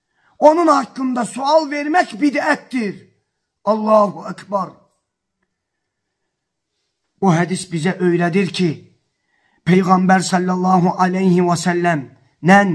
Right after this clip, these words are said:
Sahabələrin o gündə soruşmadıqlarını bu gün bizlərimizi, bizlərdən kiminsə soruşması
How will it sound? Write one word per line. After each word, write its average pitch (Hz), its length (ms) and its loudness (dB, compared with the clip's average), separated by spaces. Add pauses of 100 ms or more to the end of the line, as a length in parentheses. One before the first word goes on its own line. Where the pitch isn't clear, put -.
(500)
Sahabələrin 180 960 2 (560)
o 190 160 6
gündə 170 400 0 (800)
soruşmadıqlarını 170 1400 0 (600)
bu 170 100 4
gün 160 280 2
bizlərimizi, 160 840 -2
bizlərdən 156 760 -2 (380)
kiminsə 165 500 2
soruşması 156 720 -2